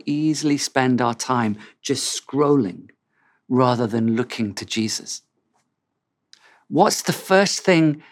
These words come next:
that we look at in the morning? Is it this? Or is it this?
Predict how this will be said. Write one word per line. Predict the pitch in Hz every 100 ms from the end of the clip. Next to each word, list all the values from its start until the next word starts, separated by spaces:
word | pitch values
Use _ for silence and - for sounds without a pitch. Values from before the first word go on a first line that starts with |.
| _ _
that | - 135 160 165
we | 160
look | 156 185 147
at | 113 -
in | 143 131
the |
morning? | 143 175 139 - - _ _ _ _ _ _ _ - _ _ _ _ _ _ _ _ _ _ _ _ _ _ _ _ _ -
Is | 107
it | 110
this? | 104 147 - - - _ _ _ _ _ _ _ _ _ _ _ _ _ _ _ _ _ -
Or | 127
is | 123
it | 139
this? | 139 165 - -